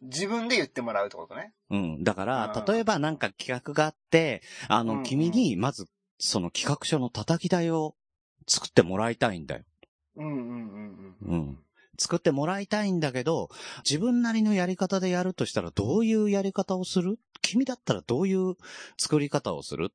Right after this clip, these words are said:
Speaker 2: 最初にじゃあ、あの、今の売り上げ上げて、その売り上げがどういう風になってく、そのために、
Speaker 1: うんうんうんうん。
Speaker 2: あの、多分彼なりに説明をしていくわけですよ、自分の方法を。
Speaker 1: うんうんうんうん。
Speaker 2: それいいね。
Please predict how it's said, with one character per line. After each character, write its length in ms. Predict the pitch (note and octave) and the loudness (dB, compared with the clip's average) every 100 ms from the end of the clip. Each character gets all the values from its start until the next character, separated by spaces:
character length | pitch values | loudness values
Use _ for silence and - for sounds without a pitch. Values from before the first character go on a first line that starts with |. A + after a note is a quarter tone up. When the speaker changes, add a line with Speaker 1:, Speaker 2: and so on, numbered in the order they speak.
| - _ _ _ _ _ - _ _ _ - - | -10 _ _ _ _ _ -20 _ _ _ -20 -10
Speaker 2:
最 220 | - F#2 | -4 -4
初 160 | E2 F#2 | -4 -2
に 120 | F2+ | -2
じ 100 | G2 | -2
ゃ 160 | F2 D2 | -2 0
あ、 120 | F2+ | 0
あ 20 | |
の、 160 | E2+ E2 | 0 -2
今 200 | F#2 F2+ | 0 0
の 160 | D#2+ D#2+ | -2 -2
売 80 | D#2+ | -2
り 80 | |
上 140 | F2 F2+ | -4 -4
げ 120 | G2 | -4
上 100 | G#2+ | -4
げ 120 | A2+ | -6
て、 420 | B2 G3 F#3+ A#2+ - - - | -4 -2 0 -2 -8 -18 -8
そ 160 | - | -4
の 140 | F2 F2+ | -2 -2
売 80 | F2+ | -2
り 100 | F#2+ | -2
上 80 | |
げ 80 | F#2 | -2
が 100 | F#2 | -4
ど 140 | E2+ F2+ | -2 -2
う 100 | A2+ | -2
い 40 | |
う 40 | |
風 160 | C3 E3+ | 0 0
に 120 | B2 | 0
な 80 | F2+ | -2
っ 40 | |
て 140 | - - | -6 -10
く、 80 | - | -4
そ 140 | F2 | -4
の 80 | F#2+ | -2
た 100 | C#3 | -2
め 120 | G3+ | 0
に、 160 | E3+ G#2+ | 0 -2
Speaker 1:
う 20 | |
ん 40 | B2+ | -8
う 20 | |
ん 40 | |
う 20 | |
ん 20 | B2 | -4
う 40 | |
ん。 40 | |
Speaker 2:
あ 80 | - | -2
の、 160 | D#2+ D#2+ | -2 -4
多 140 | G#2+ | -4
分 240 | E2 D2+ - | -4 -8 -2
彼 220 | F#2 G2+ | -2 0
な 100 | A2+ | -2
り 80 | D#3 | -2
に 80 | C#3+ | -2
説 240 | G2 - | -4 -4
明 140 | G2 | -4
を 20 | F#2+ | -2
し 140 | - | -2
て 80 | C3 | -2
い 20 | |
く 60 | C3 | -4
わ 100 | A#2+ | -4
け 100 | D#2+ | -8
で 80 | |
す 120 | C2+ C#2+ | -12 -8
よ、 0 | |
自 120 | D#2+ | -6
分 140 | D#2 | -6
の 80 | D2 | -4
方 140 | D#2 | -4
法 100 | D2+ | -2
を。 40 | D#2+ | -2
Speaker 1:
う 20 | |
ん 80 | - | -2
う 20 | |
ん 0 | |
う 0 | |
ん 340 | B2 A#2+ A2+ A2 | -4 -8 -10 -12
う 20 | |
ん。 40 | G#2+ G#2 - - - _ | -12 -16 -18 -20 -20 _
Speaker 2:
そ 280 | - - - | -6 -4 -2
れ 120 | C3 | -2
い 420 | D3+ D#3+ F3+ D3+ | 0 0 0 0
い 40 | E2+ | -2
ね。 400 | C#2+ C2+ A1+ | -6 -6 -12